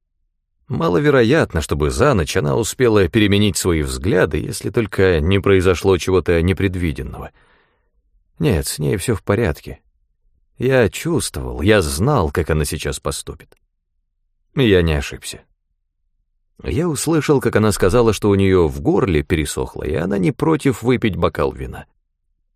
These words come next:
Потом повернулась и готова была шагнуть в мою сторону, но, видимо, ждала, что за ней последует Фиона.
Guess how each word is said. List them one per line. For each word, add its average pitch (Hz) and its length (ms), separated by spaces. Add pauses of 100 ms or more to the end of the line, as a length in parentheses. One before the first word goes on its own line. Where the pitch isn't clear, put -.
(220)
Потом 90 580 (320)
повернулась 87 840
и 78 80
готова 127 420
была 113 240
шагнуть 101 400
в 90 60
мою 85 180
сторону, 76 640
но, 147 180
видимо, 143 380
ждала, 98 500
что 123 200
за 98 140
ней 107 220
последует 101 480
Фиона. 95 640